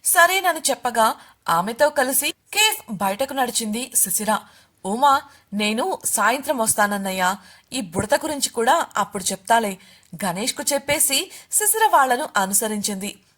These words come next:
స్వీటీ కోసమని మధ్యాహ్నం నుండి సెలవు పెట్టేశారు ఆ ఇద్దరు. ఉదయం నుండి అలసిపోవడంతో శిశిర అన్నం తినిపించగానే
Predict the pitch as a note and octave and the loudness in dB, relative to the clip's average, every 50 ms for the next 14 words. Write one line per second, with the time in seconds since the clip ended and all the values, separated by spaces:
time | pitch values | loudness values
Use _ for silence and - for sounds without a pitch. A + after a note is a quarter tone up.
0 | _ _ - - - - F#3 G#3 G#3 D4 D#4 D4+ - D4 D4 C#4 D4 B3 B3 A#3+ | _ _ -4 -4 -4 -2 -4 -6 -4 -2 -4 0 2 2 2 2 2 2 2 0
1 | B3+ C4 D4+ - - - - - _ F4+ F#4 F4+ - - F#4+ F#4+ F4+ E4+ E4 D#4+ | 0 -2 -6 -8 -12 -20 -20 -18 _ 0 0 0 2 2 0 0 0 0 -4 -4
2 | D4+ D4+ C#4+ C4 A#3+ C#4 D4 F#4+ A#4+ - - - - G3+ G#3 A#3 C4 - C4+ C4 | -2 -2 -4 -2 -2 -4 -4 -4 -4 -4 -2 0 0 2 2 2 0 0 -2 -4
3 | - A3 G#3 - - G3+ F#3 F#3+ A3 A3 - - G3 G3+ F3+ F3 E3+ - F#3 F#3 | -2 -2 -2 0 2 2 2 2 0 -4 -6 -6 -4 -4 -6 -8 -4 -2 -2 -2
4 | F3+ F3 - _ - - - - _ _ - D#3+ D#3+ D#3+ F#3+ G#3+ A3+ A#3+ A#3 A#3+ | -2 -4 -10 _ -20 -20 -20 -20 _ _ -10 -10 -8 -6 -4 -4 -4 -2 -2 -2
5 | B3 A#3+ A#3 A#3+ B3 C4 - - - - - - D4 D4 D#4+ E4+ E4 F#4+ F4+ - | -2 0 -2 -4 -4 -6 -10 -16 -20 -18 -6 0 2 2 4 2 0 0 0 4
6 | D4 C#4+ C#4 C#4 B3+ A#3 A#3 A3+ B3+ A#3 G#3+ C4+ D4 - - - _ - - - | 4 6 6 4 2 0 -2 -2 0 2 2 0 0 -4 -14 -20 _ -4 -2 -2
7 | F#4 F#4+ - F#4 E4+ F4+ - - - F#3 F3 E3+ F#3 G#3 A3 - B3 A3 A#3+ A#3+ | 0 0 -2 0 0 0 0 0 -2 -4 -4 -2 -6 -6 -4 -4 -2 -2 -2 -4
8 | A#3 A3 - A#3+ G3+ G#3 G#3+ G#3 A3 D#4+ F4+ - | -2 -2 -2 -4 -2 -2 -2 -2 -2 -2 -6 -8